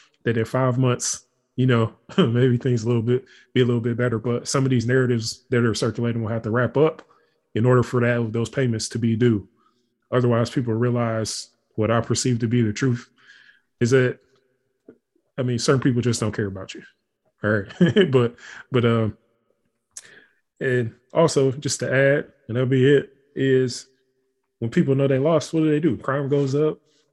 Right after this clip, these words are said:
Might see suicide rate go up when people know there's no hope.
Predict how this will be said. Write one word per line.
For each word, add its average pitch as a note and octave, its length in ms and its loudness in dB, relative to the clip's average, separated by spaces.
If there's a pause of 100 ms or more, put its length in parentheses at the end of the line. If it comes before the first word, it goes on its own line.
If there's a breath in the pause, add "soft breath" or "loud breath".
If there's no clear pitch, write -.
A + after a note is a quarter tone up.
(380)
Might A2 160 -4
see A#2+ 120 -4
suicide B2 440 0
rate C3 260 0
go B2 220 0
up C3 200 -4 (160)
when G#2 100 -10
people A#2 220 -4
know A#2+ 140 2
there's A#2+ 240 0
no A#2+ 100 -2
hope. C3 320 -2